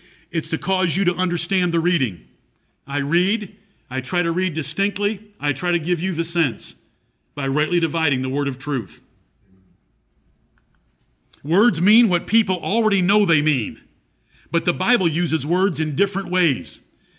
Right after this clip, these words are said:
Everybody knows what a dog is. If I put three letters on a slide, D O G,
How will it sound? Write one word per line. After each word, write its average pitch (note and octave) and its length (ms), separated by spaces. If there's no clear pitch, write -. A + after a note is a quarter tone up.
Everybody A#3+ 440
knows G#3 260
what A3 100
a A3 60
dog A3 380
is. F#2 320
If D#3+ 160
I A3+ 160
put A3 440
three B3 280
letters G#3+ 340
on E3+ 140
a C3+ 120
slide, D3 580
D G#3+ 200
O G3 160
G, D#3 580